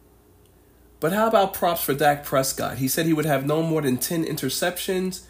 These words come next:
He only had nine this season. After leading the N F L with interceptions last season with fifteen. So thirty-six touchdowns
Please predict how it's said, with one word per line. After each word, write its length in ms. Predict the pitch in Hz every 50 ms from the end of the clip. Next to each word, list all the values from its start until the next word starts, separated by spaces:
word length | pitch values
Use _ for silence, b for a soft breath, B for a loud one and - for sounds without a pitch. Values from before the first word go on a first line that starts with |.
| B B B B B B B B
He 320 | - - 143 127 - - -
only 480 | - 135 151 160 160 160 160 160 160 160
had 520 | 147 139 135 131 131 131 131 127 131 -
nine 680 | - 113 117 117 117 117 117 117 117 113 110 - - - - - - -
this 220 | - 120 120 117
season. 720 | - - - 123 113 113 110 107 107 101 87 85 - - - - - - - - - - - - - - - - - - - - - - - - - - B B B B B B B
After 280 | - 127 127 - 151 131
leading 760 | 127 135 156 165 185 180 165 143 127 120 120 117 117 113 B B B B B
the 100 | - 139
N 80 | - 139
F 160 | 131 - -
L 240 | 147 131 127 127 120
with 280 | 113 120 123 117 113 - - -
interceptions 680 | - 143 143 147 131 - 139 131 - 143 120 117 113
last 380 | 120 131 135 143 147 156 151 -
season 420 | - 131 120 113 117 120 113 113
with 140 | 113 113 110
fifteen. 760 | - - - 135 131 - - - 151 117 107 101 92 - - - - - - - - - - - - - - - - - - - - - - - - - - - - - - - - -
So 260 | - - - 127 117 110
thirty-six 520 | 113 143 147 151 156 - - 147 143 -
touchdowns 1000 | - - 170 156 - - - 160 151 151 147 147 147 143 143 143 - - - -